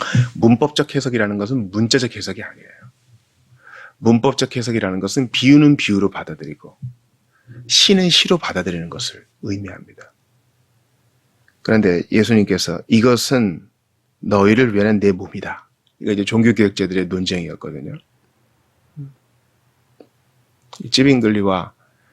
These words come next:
루터의 유명한 논-, 논쟁이죠.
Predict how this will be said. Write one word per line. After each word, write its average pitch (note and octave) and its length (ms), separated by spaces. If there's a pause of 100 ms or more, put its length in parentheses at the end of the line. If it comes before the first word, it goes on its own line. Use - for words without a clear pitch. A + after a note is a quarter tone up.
(320)
루터의 G2 460
유명한 F#2 440
논-, E2+ 240 (100)
논쟁이죠. E2 960